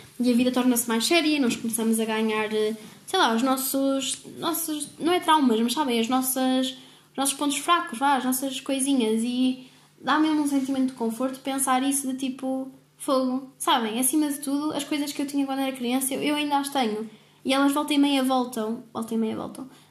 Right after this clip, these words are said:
voltam, tipo, reaparecem e estão na minha vida, sabem? É mesmo fixe. E isto é, tipo, é um tema que me encanta bué, porque eu acho mesmo engraçado e eu sinto que isto acontece com todos. Tipo, eu não sei se vocês,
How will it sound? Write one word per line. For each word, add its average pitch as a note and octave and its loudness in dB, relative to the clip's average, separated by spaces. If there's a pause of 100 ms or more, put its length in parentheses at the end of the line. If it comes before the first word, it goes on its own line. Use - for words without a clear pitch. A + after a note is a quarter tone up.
(120)
voltam, C4+ -2
tipo, B3 -2
reaparecem B3+ -2
e B3 -4
estão C4 -4
na C4 0
minha B3+ 4
vida, A#3 2
sabem? A#3+ 0
É C4+ 2
mesmo D4 2
fixe. A3 -4 (520)
E C4 -4
isto C#4 -4
é, - -8
tipo, C4+ 0
é C4 2
um C#4 4
tema C#4 4
que C4+ -4
me C4 4
encanta A#3+ 2
bué, G#3+ -2
porque G#3 -8
eu C#4 2
acho C#4 0
mesmo C#4+ 4
engraçado C4 0
e B3 -2
eu B3+ 0
sinto C4 -4
que C#4 -2 (280)
isto C#4+ -2
acontece D#4 0
com D#4 0
todos. D4+ -4
Tipo, A#3 -6
eu - 0
não B3+ 0
sei C4 -2
se C4 -4
vocês, G#3+ -2